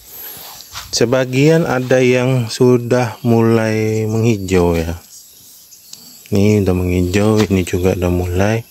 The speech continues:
Ya, cuman masih ada yang kurang nih. Satu nih. Dua ya,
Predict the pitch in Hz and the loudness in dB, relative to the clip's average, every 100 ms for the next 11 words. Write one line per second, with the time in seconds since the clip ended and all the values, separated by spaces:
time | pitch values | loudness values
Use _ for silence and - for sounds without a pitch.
0 | - - - - - - - - - 101 | -20 -20 -20 -20 -20 -20 -20 -20 -6 -4
1 | 95 101 - - - 104 117 117 107 107 | -2 -4 -8 -16 -4 0 0 0 0 0
2 | 104 104 104 104 117 120 113 101 95 - | 0 0 0 0 0 0 0 -2 -6 -10
3 | - - 95 90 - 95 92 90 90 - | -20 -6 -6 -6 -4 -2 0 -2 -4 -8
4 | - - - - - - - - - - | -20 -20 -20 -20 -20 -20 -20 -20 -20 -20
5 | - 110 95 98 90 87 | -8 -2 0 0 -2 -4